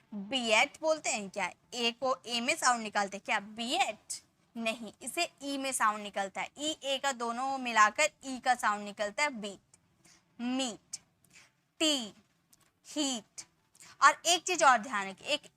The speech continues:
ऐसे वाली मात्रा होती है और एक ऐसे वाली मात्रा होती है, ठीक है।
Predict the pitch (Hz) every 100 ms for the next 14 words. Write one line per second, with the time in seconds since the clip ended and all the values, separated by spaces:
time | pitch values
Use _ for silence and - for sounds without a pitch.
0 | - 247 226 311 285 294 285 277 302 285
1 | 285 330 311 294 - 220 240 214 196 190
2 | 180 - 190 190 220 254 330 254